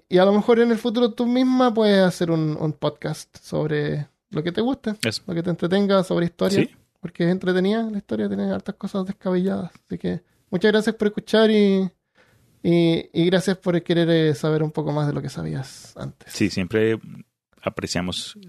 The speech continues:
Speaker 2: los comentarios. Ok, acá tenemos una revisión por Facebook de Daniel Bolívar Arbaleas, Arbeláez, discúlpame. "Excelente contenido, hosts carismáticos y una aproximación con humor y a la vez seriedad de temas oscuros y curiosos".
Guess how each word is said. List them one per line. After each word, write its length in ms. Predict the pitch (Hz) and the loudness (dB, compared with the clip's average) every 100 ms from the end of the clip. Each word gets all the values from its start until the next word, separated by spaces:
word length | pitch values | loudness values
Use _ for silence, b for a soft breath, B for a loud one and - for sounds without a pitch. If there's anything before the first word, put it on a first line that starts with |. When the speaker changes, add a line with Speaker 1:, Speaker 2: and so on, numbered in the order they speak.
| - | -16
Speaker 2:
los 460 | 90 90 87 - - | -8 -6 -4 -6 -6
comentarios. 720 | - 78 - 76 - - - - _ _ _ _ _ _ _ _ _ | -8 -8 -8 -10 -12 -16 -16 -20 _ _ _ _ _ _ _ _ _
Ok, 220 | 135 - 101 87 76 - - _ | -6 -2 -2 -2 -4 -10 -20 _
acá 240 | 107 - | -6 -4
tenemos 320 | 160 151 147 - | -4 -4 -4 -2
una 140 | 151 | 0
revisión 580 | 156 131 - 123 107 104 | 0 0 0 2 2 0
por 180 | 98 110 | -4 -4
Facebook 640 | - 127 113 - - - _ | -2 -2 -2 -4 -6 -10 _
de 360 | 104 98 95 90 | -4 0 2 0
Daniel 300 | 87 92 95 | 0 -2 0
Bolívar 400 | 107 104 101 101 | 2 2 2 0
Arbaleas, 960 | 92 92 73 76 78 95 139 - - _ _ _ | -4 -4 -4 -4 -2 -2 -2 -4 -6 _ _ _
Arbeláez, 920 | - 85 76 73 73 76 117 64 - | -8 -8 -8 -8 -6 -2 -4 -6 -10
discúlpame. 600 | - - - 71 73 127 - _ _ _ - | -8 -8 -6 -8 -6 -8 -8 _ _ _ -10
"Excelente 440 | - - 131 147 - | -6 -2 -2 -2 -4
contenido, 540 | 131 120 85 73 - - _ | -6 -6 -6 -8 -12 -18 _
hosts 320 | - 127 143 - | -4 0 0 -2
carismáticos 800 | 95 82 82 101 143 - 143 98 | -6 -4 -4 -4 -4 -4 -4 -2
y 20 | |
una 100 | 82 | -2
aproximación 680 | - 101 - 92 82 95 87 | -2 -4 -2 -4 -4 -4 -6
con 180 | 101 76 | -6 -6
humor 380 | 73 71 73 | -6 -6 -6
y 160 | 110 95 | -6 -4
a 80 | 78 | -2
la 80 | 71 | -2
vez 160 | 76 | -4
seriedad 480 | - 98 92 82 85 | -4 -2 0 0 0
de 140 | 139 151 | -2 -4
temas 360 | 104 87 92 | -4 -6 -8
oscuros 520 | 92 - 107 87 135 - | -10 -4 -2 -2 -4 -8
y 80 | - | -8
curiosos". 580 | 76 80 73 - - | -4 -2 -4 -6 -14